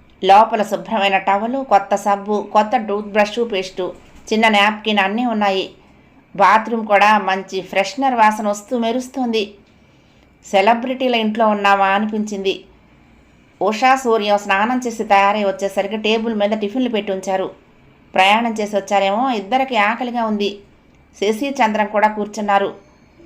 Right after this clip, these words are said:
అందరూ కూర్చోగానే ఒక ఆమె ముప్పై ఐదు నలభై ఏళ్ల మధ్యలో ఉంటుంది. ఇడ్లీ, వడ, చట్నీ, సాంబార్ అన్నీ ప్లేట్లల్లో, గిన్నెల్లో సర్ది పెట్టింది.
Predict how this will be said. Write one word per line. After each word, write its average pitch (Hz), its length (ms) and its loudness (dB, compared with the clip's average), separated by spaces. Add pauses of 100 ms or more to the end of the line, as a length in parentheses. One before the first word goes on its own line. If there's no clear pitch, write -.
(120)
అందరూ 220 340 0
కూర్చోగానే 208 680 -2
ఒక 190 220 0
ఆమె 190 340 -2 (380)
ముప్పై 214 340 -2
ఐదు 202 240 0
నలభై 185 380 0
ఏళ్ల 180 140 -2
మధ్యలో 185 380 -4
ఉంటుంది. 214 460 -4 (680)
ఇడ్లీ, 214 460 2
వడ, 190 440 2 (120)
చట్నీ, 220 320 -6
సాంబార్ 196 440 0
అన్నీ 208 320 -2
ప్లేట్లల్లో, 214 640 0
గిన్నెల్లో 196 500 0
సర్ది 196 300 -2
పెట్టింది. 220 520 -4